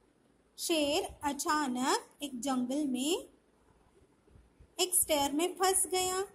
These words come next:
एक जाल में फंस, फंस गया और ऐसे में उसने उस जाल से निकलने की बहुत कोशिश की,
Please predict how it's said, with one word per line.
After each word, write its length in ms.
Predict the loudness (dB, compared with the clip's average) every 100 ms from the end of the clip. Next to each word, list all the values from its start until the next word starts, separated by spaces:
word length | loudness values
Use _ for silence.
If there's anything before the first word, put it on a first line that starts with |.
| -18 -20 -20 -20 -14 -8
एक 180 | -6 -2
जाल 340 | 2 2 2
में 160 | 2 0
फंस, 480 | 0 0 -2 -6 -6 0
फंस 200 | 2 2
गया 320 | 2 2 2 -4 -16 _ _ _ -20 -14 2
और 380 | 4 6 4 2 0
ऐसे 360 | -2 0 0 0
में 500 | 0 0 0 0 -6 -20 _ -6
उसने 540 | -2 0 0 2 4 4
उस 280 | 2 -2
जाल 380 | -2 2 4 2
से 240 | 0 0 0
निकलने 500 | 0 0 -2 -2 -6
की 220 | -2 -2
बहुत 580 | -2 -8 -4 -2 -2 -2
कोशिश 460 | -4 0 -2 -2 -4
की, 320 | -2 -2